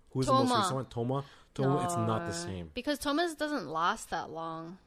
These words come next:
Speaker 1: It
Speaker 2: And I
Speaker 1: is
Speaker 2: feel like it doesn't take that much damage either.
Speaker 1: Zhongli's is insane 'cause of how long it lasts. You could keep stacking it and just keep having the shield on. Plus, like, 'cause he's, his damage is also based on his H P.
Speaker 2: Right.
Speaker 1: So you're stacking H P,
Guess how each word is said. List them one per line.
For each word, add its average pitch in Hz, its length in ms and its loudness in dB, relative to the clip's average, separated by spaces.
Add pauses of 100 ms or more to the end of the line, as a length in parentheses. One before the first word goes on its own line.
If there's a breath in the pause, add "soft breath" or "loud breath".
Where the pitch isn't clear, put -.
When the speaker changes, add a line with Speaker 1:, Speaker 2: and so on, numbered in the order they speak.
(140)
Speaker 1:
It 131 60 -4
Speaker 2:
And 175 80 4
I 233 40 6
Speaker 1:
is 226 80 2
Speaker 2:
feel 269 100 4
like 262 120 4
it 262 80 -4
doesn't 226 260 -2
take 208 220 -4
that 175 140 0
much 170 240 -6
damage 160 380 -8
either. 110 140 -2
Speaker 1:
Zhongli's 131 400 2
is 110 160 -2
insane 113 340 -4
'cause 110 160 -2
of 101 80 -4
how 110 140 -4
long 101 260 -2
it 107 80 -8
lasts. 101 360 -6
You 127 80 -2
could - 200 0
keep 131 220 -6
stacking 107 480 -4
it 104 120 0
and 98 180 -2
just 98 240 -4
keep 101 160 -12
having 107 300 -6
the 104 60 -6
shield 107 300 -4
on. 104 200 -4
Plus, - 320 -2
like, 117 220 -6
'cause 113 280 -4
he's, 113 320 -4 (320 soft breath)
his 135 220 2
damage 113 440 -2
is 110 80 -4
also 117 260 -2
based 117 300 -2
on 117 100 -2
his 98 240 -4
H 113 240 -8
P. 123 380 -4
Speaker 2:
Right. 214 320 2
Speaker 1:
So 143 80 2
you're 123 100 4
stacking 123 420 -2
H 117 280 -4
P, 127 320 -2